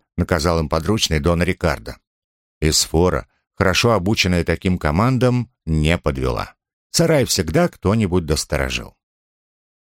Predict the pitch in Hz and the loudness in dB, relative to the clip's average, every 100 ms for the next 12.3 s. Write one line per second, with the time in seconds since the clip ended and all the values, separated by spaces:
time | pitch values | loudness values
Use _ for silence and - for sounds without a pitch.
0 | _ _ - 101 156 170 196 190 165 - | _ _ -2 2 4 4 4 4 2 2
1 | 123 135 - 107 107 76 98 - 95 - | 2 2 2 2 0 2 0 2 -2 0
2 | - 156 131 85 _ _ _ - 73 - | 0 2 2 -2 _ _ _ -4 -4 0
3 | 117 - 92 87 - 127 - 101 98 - | -2 2 2 0 0 -2 -2 -2 -2 -2
4 | 78 - - 104 107 - 98 90 92 90 | -2 -4 -6 -2 -2 0 -2 0 0 0
5 | 82 80 65 65 62 98 80 80 80 76 | 2 0 -2 -6 0 -2 0 0 2 0
6 | 73 - 90 87 78 76 65 60 62 - | -2 -4 -4 -2 0 0 -2 -6 -12 -20
7 | _ _ _ _ _ _ _ - 107 143 | _ _ _ _ _ _ _ -2 2 2
8 | - 120 110 123 110 101 101 95 - 87 | 2 0 2 0 0 0 -2 -2 -2 -2
9 | - - 64 62 - 82 - 117 135 107 | -2 -2 -2 -4 -4 -2 0 0 2 2
10 | 113 - 135 123 101 90 90 80 73 73 | 0 -2 -2 2 2 2 2 2 0 -2
11 | - 139 117 - 98 98 92 - 76 80 | 0 2 0 0 0 2 0 -2 -2 -2
12 | - 76 | -2 -6